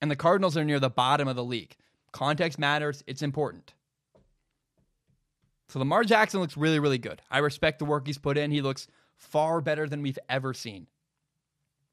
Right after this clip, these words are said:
And what we've learned about Lamar Jackson is that when he plays bad to average teams, he's gonna shred them and play really, really well. When he plays the Bengals, the Jets, the Bills,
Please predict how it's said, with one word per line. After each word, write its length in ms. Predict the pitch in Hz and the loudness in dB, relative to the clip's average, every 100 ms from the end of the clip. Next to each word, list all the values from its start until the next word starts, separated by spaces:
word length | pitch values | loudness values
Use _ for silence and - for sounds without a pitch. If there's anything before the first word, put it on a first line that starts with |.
| _ _ _ _ _ _ - | _ _ _ _ _ _ -4
And 100 | 180 | 0
what 80 | 214 | 0
we've 140 | 175 | 2
learned 200 | 233 277 | 2 4
about 180 | 233 170 | 4 2
Lamar 240 | 151 135 | 2 2
Jackson 480 | 127 123 123 - 131 | 2 0 0 -4 -4
is 120 | 127 | -2
that 180 | 131 117 | -2 -2
when 100 | 139 | -2
he 80 | 160 | -4
plays 300 | 139 175 170 | -2 -2 -2
bad 560 | 123 127 135 147 156 139 _ _ _ _ _ _ _ | 0 0 2 2 0 -6 _ _ _ _ _ _ _
to 320 | - 135 127 127 | -6 -2 -2 0
average 480 | 127 151 147 135 - | 0 0 0 -6 -6
teams, 520 | 165 143 117 117 - _ _ _ | -4 -2 -2 -6 -12 _ _ _
he's 160 | 139 | 6
gonna 180 | 175 170 | 6 6
shred 360 | 135 170 165 147 | 2 4 4 4
them 120 | 147 | 2
and 140 | 135 | 2
play 140 | 135 123 | 0 0
really, 240 | 135 135 | 2 2
really 200 | 120 117 | 0 -4
well. 280 | 104 65 - _ _ _ _ _ _ _ _ _ _ _ _ _ _ _ _ _ | -6 -10 -14 _ _ _ _ _ _ _ _ _ _ _ _ _ _ _ _ _
When 100 | 143 | -4
he 60 | |
plays 260 | 139 151 139 | 2 0 0
the 80 | 139 | -2
Bengals, 800 | 139 139 143 143 139 131 - - _ _ _ | 0 2 2 0 0 -2 -8 -18 _ _ _
the 100 | 139 | -6
Jets, 460 | 120 143 127 123 - | -2 0 0 -2 -8
the 120 | 139 | -8
Bills, 480 | 139 135 127 131 | -2 -2 -2 -4